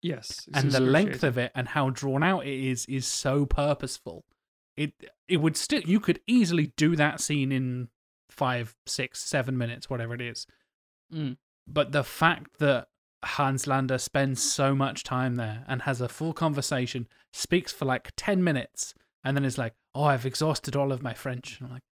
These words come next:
Speaker 2: "Have you though? Are you ju-, you're,
Speaker 3: <laughs>
Speaker 2: it's, it's all this, like, building up this psychological mind game type stuff that the, the Nazi is, you know, toying with these Jews, toying with these civilians, and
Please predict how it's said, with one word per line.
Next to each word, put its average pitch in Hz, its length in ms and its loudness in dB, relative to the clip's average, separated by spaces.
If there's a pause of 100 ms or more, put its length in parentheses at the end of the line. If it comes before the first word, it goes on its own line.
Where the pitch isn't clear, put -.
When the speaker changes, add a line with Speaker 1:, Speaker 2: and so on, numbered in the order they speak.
(220)
Speaker 2:
"Have 190 240 -2
you 180 100 4
though? 160 400 2 (460)
Are 139 60 0
you 151 160 4
ju-, 170 160 0 (220)
you're, 190 120 8
Speaker 3:
<laughs> 202 160 0
Speaker 2:
it's, 226 340 4
it's 190 240 4
all 202 240 10
this, 180 220 6
like, 165 240 2 (100)
building 156 360 2
up 151 120 0
this 143 140 -4
psychological 143 680 2
mind 143 340 0
game 123 240 0
type 123 280 -6
stuff 117 320 -6
that 127 240 -8
the, 123 320 -4
the 123 100 -4
Nazi 123 500 -4
is, 117 200 -4 (1000)
you 143 120 0
know, 117 240 0 (400)
toying 151 560 6
with 120 140 0
these 123 240 -2
Jews, 170 380 4
toying 147 440 4
with 123 120 0
these 123 200 -2
civilians, 143 680 -2 (520)
and 135 380 0